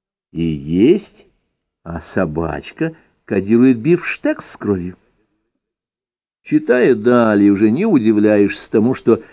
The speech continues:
в очередном детском рассказике сдохла птичка, а на следующей странице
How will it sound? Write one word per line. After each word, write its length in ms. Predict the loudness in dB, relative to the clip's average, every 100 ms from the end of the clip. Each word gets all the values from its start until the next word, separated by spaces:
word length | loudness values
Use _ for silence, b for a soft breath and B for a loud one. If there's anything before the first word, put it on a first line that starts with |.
| B
в 80 | 0
очередном 680 | 0 4 4 4 4 2 2
детском 640 | 2 0 0 -2 0 0 -4
рассказике 840 | 0 0 0 0 2 2 0 0 0
сдохла 500 | 2 0 2 2 0
птичка, 720 | -2 -2 0 0 -4 -6 -6 _ _ _ _ -4
а 140 | 0
на 180 | 2 0
следующей 680 | 0 2 4 4 2 -2 -4
странице 680 | -2 2 4 2 0 -4